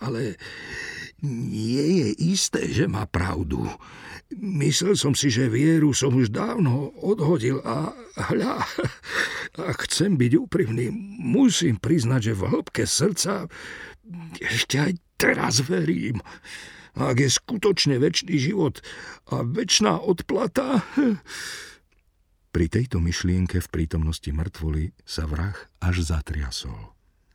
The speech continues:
Ľutoval svoj zločinný skutok, ale iba zo strachu, ktorý sa stupňoval u neho priam do šialenstva.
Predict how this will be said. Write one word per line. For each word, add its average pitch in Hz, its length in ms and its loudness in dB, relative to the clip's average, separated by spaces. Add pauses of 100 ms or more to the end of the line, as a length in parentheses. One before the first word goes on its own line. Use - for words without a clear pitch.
(480)
Ľutoval 73 640 -2
svoj 76 320 -4
zločinný 73 560 -2
skutok, - 560 -10 (640)
ale 78 240 -2
iba 87 240 2
zo 101 160 2
strachu, - 640 -8 (440)
ktorý 80 360 -2
sa - 160 -4
stupňoval 85 880 -4
u 87 80 0
neho 80 400 -2 (600)
priam 90 440 0
do 85 80 2
šialenstva. - 840 -8